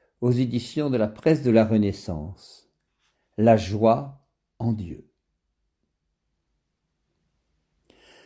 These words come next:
Un cœur aimant Dieu veut le louer, et inversement, la louange de Dieu fait aussi grandir l'amour.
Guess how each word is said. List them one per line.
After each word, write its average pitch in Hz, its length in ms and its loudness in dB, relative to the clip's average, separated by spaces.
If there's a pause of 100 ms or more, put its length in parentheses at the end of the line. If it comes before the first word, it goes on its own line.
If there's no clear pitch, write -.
(680)
Un 156 80 8
cœur 202 300 8
aimant 185 260 4
Dieu 170 320 4
veut 160 140 0
le 143 120 2
louer, 120 540 -2 (840)
et 143 120 4
inversement, 170 600 2
la 151 120 6
louange 160 520 4
de 139 100 0
Dieu 160 280 4
fait 160 220 0
aussi 147 260 0
grandir 143 440 0
l'amour. 120 540 0